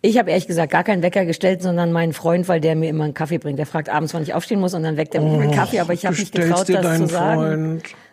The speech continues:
Speaker 1: Bitte?
Speaker 2: Du stellst
Speaker 1: Ich stell
Speaker 2: dir
Speaker 1: mir
Speaker 2: deinen
Speaker 1: meinen
Speaker 2: Freund.
Speaker 1: Freund, ja,
Speaker 2: Oh.
Speaker 1: und der funktioniert tippitoppi.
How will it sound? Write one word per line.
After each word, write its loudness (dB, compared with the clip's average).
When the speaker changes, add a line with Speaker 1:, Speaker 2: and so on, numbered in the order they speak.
Speaker 1:
Bitte? -4
Speaker 2:
Du -4
stellst -2
Speaker 1:
Ich -8
stell 4
Speaker 2:
dir 4
Speaker 1:
mir 6
Speaker 2:
deinen 4
Speaker 1:
meinen 0
Speaker 2:
Freund. 2
Speaker 1:
Freund, 0
ja, 2
Speaker 2:
Oh. 0
Speaker 1:
und 0
der 0
funktioniert 0
tippitoppi. -4